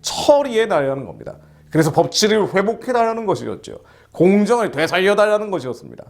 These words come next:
그런데 윤석열 당선인 검수완박을 방관하고 검찰의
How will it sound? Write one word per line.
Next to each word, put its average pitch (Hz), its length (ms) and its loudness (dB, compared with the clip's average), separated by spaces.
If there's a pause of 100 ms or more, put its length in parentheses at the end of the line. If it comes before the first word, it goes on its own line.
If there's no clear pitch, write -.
(300)
그런데 226 240 0
윤석열 226 360 2
당선인 214 360 -2
검수완박을 180 640 -2
방관하고 143 960 -4 (300)
검찰의 156 760 0